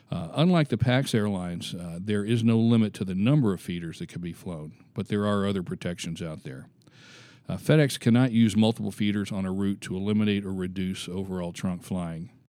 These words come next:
FedEx may not use feeder flying to substitute for trunk flying to cause a furlough or a pay reduction, but there are carve-outs for emergencies, such as the F A A has a fleet grounding of a particular aircraft type, then FedEx could use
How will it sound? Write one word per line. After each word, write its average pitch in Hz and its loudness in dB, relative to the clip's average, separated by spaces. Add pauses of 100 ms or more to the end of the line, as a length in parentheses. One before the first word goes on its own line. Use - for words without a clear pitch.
(480)
FedEx 139 2
may 120 6
not 127 6
use 117 6
feeder 127 4
flying 98 -2
to 98 -8
substitute 107 -2
for - -10
trunk 92 -6
flying 95 -6
to 87 -10
cause 90 -8
a 85 -10
furlough 101 0 (320)
or 135 8
a 95 0
pay 107 2
reduction, 82 -4 (500)
but 107 -2
there 117 2
are 139 6
carve-outs 113 4
for - -6
emergencies, 98 -4
such 98 -4
as 95 -6
the 95 -8
F 101 -8
A 95 -4
A 95 -4
has 92 -8
a 85 -8
fleet 110 -6
grounding 98 -8
of 92 -10
a 90 -12
particular 92 -10
aircraft 90 -10
type, 90 -8 (580)
then 95 -4
FedEx 98 -6
could 90 -6
use 92 -6